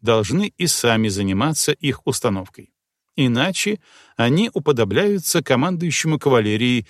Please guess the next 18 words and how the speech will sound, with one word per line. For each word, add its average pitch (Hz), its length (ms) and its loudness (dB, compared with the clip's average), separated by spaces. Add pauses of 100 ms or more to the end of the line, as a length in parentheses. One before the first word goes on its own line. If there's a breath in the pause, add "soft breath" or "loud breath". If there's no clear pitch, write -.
(140 soft breath)
который 180 460 0
не 135 160 2
умеет 131 380 2
скакать 120 420 0
на 101 120 0
лошади, 143 520 -2 (140)
или 131 260 2
генералу, 131 680 0 (180 soft breath)
ни 120 180 0
разу 143 420 0
не 127 140 0
державшему 113 640 0
в 98 60 -4
руках 98 520 -4
меча. - 420 -4 (1900)
Дух 185 360 0
товарищества 170 880 0
опасен, 151 640 -2